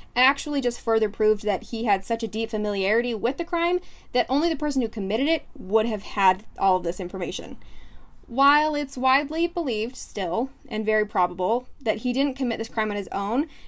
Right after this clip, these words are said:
Van Zyl said it was unlikely that the existence of these three drug dealers was at all possible. He said, quote, "There is no evidence that these three musketeers were anything but ghosts," which I love. That's, like, the perfect description.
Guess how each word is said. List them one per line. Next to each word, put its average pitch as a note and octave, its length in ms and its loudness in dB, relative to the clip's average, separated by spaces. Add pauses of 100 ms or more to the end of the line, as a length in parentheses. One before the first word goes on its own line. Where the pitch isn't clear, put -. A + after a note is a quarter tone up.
Van A#3+ 240 4
Zyl B3 180 2
said C4+ 160 0
it A#3 80 0
was G#3 200 0 (100)
unlikely G#3+ 480 2
that G3 160 -4
the G3+ 80 0
existence G#3 480 -4
of G3 80 -4
these G3+ 200 -8
three A3 180 -2
drug G3 200 0
dealers G#3+ 360 0
was F#3+ 340 0 (100)
at G3+ 140 4
all F#3 200 8
possible. D#3 560 -2 (440)
He B3+ 160 -2
said, A#3 220 4
quote, G#3 340 0 (280)
"There A#3+ 140 4
is A#3+ 120 2
no B3+ 160 4
evidence A3 380 2
that - 140 -2
these G#3+ 160 -4
three G#3+ 160 -2
musketeers G3+ 760 -2
were G3+ 200 -2
anything G3+ 360 -4
but F#3 160 -4
ghosts," - 640 -6 (200)
which G#3 180 -6
I G#3+ 60 0
love. G3 320 -4
That's, - 180 -6
like, G#3 100 -6
the G#3+ 80 -4
perfect G3 320 -8
description. - 500 -10